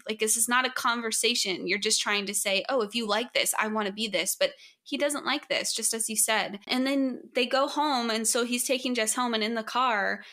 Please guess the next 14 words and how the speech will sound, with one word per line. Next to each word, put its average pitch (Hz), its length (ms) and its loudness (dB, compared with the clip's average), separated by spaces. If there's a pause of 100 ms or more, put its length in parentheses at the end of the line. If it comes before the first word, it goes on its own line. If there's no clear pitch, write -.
(180)
right, 208 220 2
is 208 160 0
where 208 160 0
they 202 100 2
break 202 320 0
up. 254 300 4
But, 220 120 -2
like, 214 280 0 (180)
she - 160 0
pushes 285 340 2
the 247 80 -2
wrong 254 240 2
button. 254 280 0
And, 220 260 -2